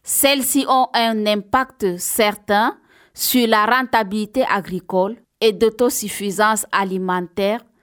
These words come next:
des populations de la région. Pour toucher du doigt cet impact, nous avons rencontré,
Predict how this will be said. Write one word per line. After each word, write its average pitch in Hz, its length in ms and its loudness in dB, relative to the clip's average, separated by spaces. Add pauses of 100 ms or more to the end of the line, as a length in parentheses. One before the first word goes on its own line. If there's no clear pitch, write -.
(240)
des 196 140 2
populations 196 760 0
de 180 140 -2
la 175 240 0
région. 156 560 -8 (240)
Pour 277 200 4
toucher 262 360 2
du 208 180 -2
doigt 226 260 2
cet 220 320 -4
impact, 190 440 -2 (100)
nous 240 260 0
avons 262 400 2
rencontré, 214 920 -2